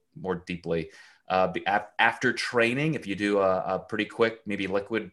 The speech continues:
protein shake kind of, kind of meal, maybe you need to eat in ninety or, or a hundred twenty minutes later because you've burned through that so quickly. That's okay.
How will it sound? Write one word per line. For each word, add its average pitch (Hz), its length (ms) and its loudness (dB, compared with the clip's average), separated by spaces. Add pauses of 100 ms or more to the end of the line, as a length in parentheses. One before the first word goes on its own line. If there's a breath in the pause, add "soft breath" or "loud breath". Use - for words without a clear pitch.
protein 107 600 -2
shake - 380 -4
kind 113 180 -2
of, 110 140 -4
kind 113 140 0
of 110 40 -2
meal, 131 280 0 (320 loud breath)
maybe 104 200 0
you 113 100 -2
need 113 180 0
to 127 40 0
eat 110 300 -4
in 98 180 2
ninety 101 460 -2
or, 90 240 -2
or 95 120 -2
a 92 40 -2
hundred 95 200 -6
twenty 95 200 -6
minutes 92 320 -6
later 90 320 -2
because 87 460 -4
you've 87 180 -10 (280)
burned 101 260 -2
through 98 160 -4
that 90 180 0
so 95 160 -4
quickly. 90 360 -2
That's 98 200 0
okay. 117 400 2